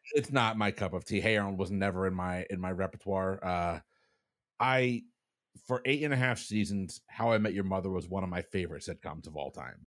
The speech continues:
For eight and a half seasons, it was up there. Uh, and then it tumbled down the rankings quick, but this is a, f-, a really good early episode because I think it really does a good job of painting the relationship between not just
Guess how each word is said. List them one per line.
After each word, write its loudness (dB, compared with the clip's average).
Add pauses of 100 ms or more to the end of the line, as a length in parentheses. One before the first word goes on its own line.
For -10
eight 4
and 2
a 4
half 2
seasons, 0
it -6
was -6
up -6
there. -14 (480)
Uh, -4
and 2
then 0 (120)
it -4
tumbled -4
down -6
the -8
rankings -10
quick, 2
but 0 (480)
this 0
is -2
a, 4
f-, -8 (100)
a 0
really 0
good 2
early 2
episode -2 (480)
because 2
I 0
think 0
it 0
really 2
does 0
a -4
good -2
job 0
of -10
painting -2
the -2
relationship -4
between -2
not 0
just -2